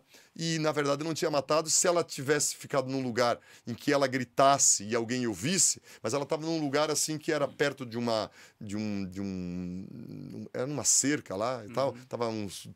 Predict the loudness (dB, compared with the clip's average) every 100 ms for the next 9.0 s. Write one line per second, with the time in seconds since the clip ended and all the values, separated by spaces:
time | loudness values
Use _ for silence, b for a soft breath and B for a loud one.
0 | _ _ -2 0 0 -2 -2 0 0 -4
1 | -6 -4 -4 B B -2 0 0 0 -2
2 | -4 0 -2 -2 -2 -4 -4 -6 -2 0
3 | 0 0 -2 -4 -2 -2 0 -2 -2 -4
4 | -6 B B -6 -4 -2 -4 -4 -8 -8
5 | -6 -4 -4 -4 -6 -4 -4 -4 -6 B
6 | _ -16 -2 0 0 -2 -6 -12 -14 -4
7 | -2 -2 -4 -8 -12 -12 -12 -12 -12 -10
8 | -10 -10 -10 -8 -6 -4 -4 -6 -8 -10